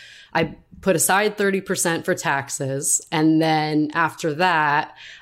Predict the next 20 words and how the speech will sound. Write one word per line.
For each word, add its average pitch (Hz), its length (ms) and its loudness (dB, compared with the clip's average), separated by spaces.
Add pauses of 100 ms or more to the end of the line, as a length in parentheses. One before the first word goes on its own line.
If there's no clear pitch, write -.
(120)
I 160 160 2
put 165 260 0
about 180 580 2
sixty - 540 0
percent 240 800 0
into 180 580 2
my 160 200 2
after-tax 156 600 -2
brokerage. 240 840 0
And 165 180 2
then 151 300 2
another, 156 420 2 (220)
the 147 180 -6 (140)
other 156 200 2
forty 156 280 -2
percent 151 420 -4
I 151 80 -2
put 147 240 -6
in 143 120 -6
cash. 170 600 -2